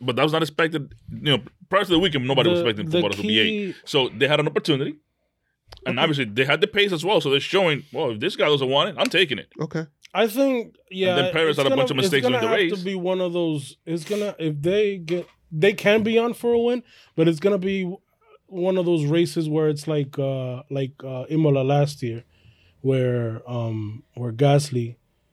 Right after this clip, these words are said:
Speaker 2: got the win.
Speaker 3: Monza.
Speaker 2: It's gonna,
Speaker 1: Monza.
Speaker 2: Oh, Monza. Yeah,
Speaker 1: Yeah.
Speaker 2: yeah, Monza. Imola last year. What am I talking about? Monza last year, where Gasly got the win. Uh, it's gonna ha-, ha-, have to be one of those, like, crazy races for that to happen. I think that,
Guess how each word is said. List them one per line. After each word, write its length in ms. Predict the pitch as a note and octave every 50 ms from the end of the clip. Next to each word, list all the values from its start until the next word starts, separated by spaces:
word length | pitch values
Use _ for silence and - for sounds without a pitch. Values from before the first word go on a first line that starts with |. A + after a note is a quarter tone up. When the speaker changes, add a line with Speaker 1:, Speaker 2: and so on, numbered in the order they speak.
| _ - D3+
Speaker 2:
got 240 | - C3+ B2 A#2 -
the 100 | C3+ B2
win. 260 | A#2+ B2+ B2 A#2 A#2
Speaker 3:
Monza. 180 | B2 B2+ B2+
Speaker 2:
It's 80 | C3 A#2 G#2
gonna, 220 | E3+ D#3+ D#3+ D#3
Speaker 1:
Monza. 280 | - A#2+ A#2+ G#2+ F#2 F#2
Speaker 2:
Oh, 140 | D3+ D3+ D3
Monza. 400 | D3+ D#3+ E3+ F#3 G3 F3+ G#3 C#3
Yeah, 180 | C#3+ D#3 D3+ C#3
Speaker 1:
Yeah. 60 | B2 A#2+
Speaker 2:
yeah, 160 | B2 A#2 A2 A2 A#2
Monza. 480 | B2 C3+ C#3+ D3 C#3 C3 A#2+ B2+ A#2+ A#2+ - _ _ _ _ -
Imola 360 | A#2 A2 G#2 G#2 G#2 G2+ G2+ G2+
last 260 | G2+ G2+ G2+ _ _
year. 120 | G#2 G2
What 80 | G#2 A#2
am 60 | A#2
I 40 | G#2
talking 240 | _ _ - G2 G2 _
about? 100 | _ _ _ _ _ _ _ _ _ _ _ _
Monza 360 | - D3 D#3+ E3+ F3 D#3+ D3+ D3
last 320 | D3 D#3 D#3+ E3 D3 -
year, 80 | D3+ D3
where 160 | C#3+ C#3 C3+
Gasly 400 | B2+ B2+ D3+ D#3 D#3+ C#3+ C#3+ D3
got 180 | C#3+ C#3 B2+ A#2+
the 60 | C#3
win. 300 | C3 C3 C3 C3 B2+ B2+ _ _ _ _ _ _ _ _ -
Uh, 220 | C#3+ C#3 C#3 C3+ C3
it's 180 | C#3 C#3 C#3 D3
gonna 360 | D#3 F3+ F3 F3 E3+ E3 E3 -
ha-, 220 | C3+ D3 D3+ E3 - -
ha-, 40 |
have 200 | - C#3+ D#3+ D3+ D3
to 60 | D3+
be 100 | D3 D3
one 180 | D3 D3 D3 D3
of 60 | C#3+
those, 160 | C#3 C#3 C3+
like, 180 | C3+ C3+ B2+ A#2+
crazy 380 | - - C#3+ C#3+ C3+ C3 C3 B2+
races 640 | B2+ B2 C3 B2+ A#2+ - B2+ A#2+ A#2 A#2 A#2 - _ _ _ _ _ _ _ _
for 220 | - - D3 C#3+
that 340 | C3 B2 C3+ D3 C#3 C#3+ C#3+ -
to 120 | - C#3+
happen. 420 | B2 C3 C#3 C#3 C3 C#3+ D3 C#3+
I 80 | C3 B2+
think 300 | A#2 - C#3+ C3 A#2+ -
that, 240 | - A#2 G#2+ G#2